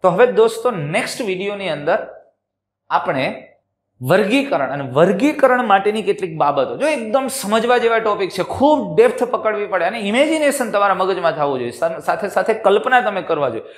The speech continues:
અને આપણે જંગલની વાત કરીએ તો જંગલમાં ઘૂસી જવા જોઈએ તમે, અને તો બહુ મજા આવશે આ ટોપિક ભણવાની. તો વર્ગીકરણ અને વર્ગીકરણ સંબંધિત કેટલીક બાબતો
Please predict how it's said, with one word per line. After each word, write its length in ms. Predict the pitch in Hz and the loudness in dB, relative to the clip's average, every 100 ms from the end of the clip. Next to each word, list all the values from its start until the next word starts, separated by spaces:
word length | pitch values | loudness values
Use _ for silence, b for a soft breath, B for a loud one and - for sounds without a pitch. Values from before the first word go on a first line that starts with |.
| B | B
અને 100 | 180 | 0
આપણે 200 | 190 185 185 | 2 2 0
જંગલની 420 | 170 185 208 214 | 0 0 -2 0
વાત 260 | 190 190 | 0 0
કરીએ 180 | 208 208 | -2 -2
તો 100 | 208 | -2
જંગલમાં 460 | 175 170 196 196 170 | -2 -2 -2 0 0
ઘૂસી 240 | 185 202 | 0 0
જવા 200 | 175 135 | 0 0
જોઈએ 180 | 113 104 | -2 -6
તમે, 180 | 101 - _ _ _ _ _ _ _ | -12 -20 _ _ _ _ _ _ _
અને 140 | 151 156 | -2 0
તો 160 | 180 | 0
બહુ 220 | 175 254 | 4 4
મજા 200 | 233 175 | 4 0
આવશે 200 | 165 160 | 0 -2
આ 40 | 151 | -4
ટોપિક 360 | 147 135 143 | -6 -10 -10
ભણવાની. 380 | 117 120 117 98 98 b b | -10 -10 -10 -10 -16 b b
તો 100 | 175 | -8
વર્ગીકરણ 680 | 127 131 190 220 247 226 214 | 2 2 4 0 0 0 0
અને 100 | 202 | 0
વર્ગીકરણ 500 | 170 160 175 190 190 | 0 -2 -2 -4 -6
સંબંધિત 540 | 185 165 160 170 220 | -6 -6 -4 -4 -4
કેટલીક 300 | 165 135 143 | -6 -6 -4
બાબતો 400 | 135 135 135 - | 0 0 0 -4